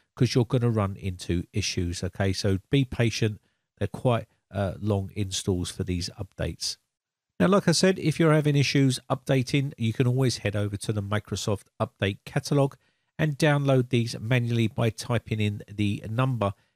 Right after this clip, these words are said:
here and doing a search for these and downloading them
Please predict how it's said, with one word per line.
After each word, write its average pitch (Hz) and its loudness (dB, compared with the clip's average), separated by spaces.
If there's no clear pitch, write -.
here 113 2
and 117 -2
doing 110 0
a 110 0
search - -2
for 117 -2
these 98 0
and 117 -2
downloading 113 0
them 101 -2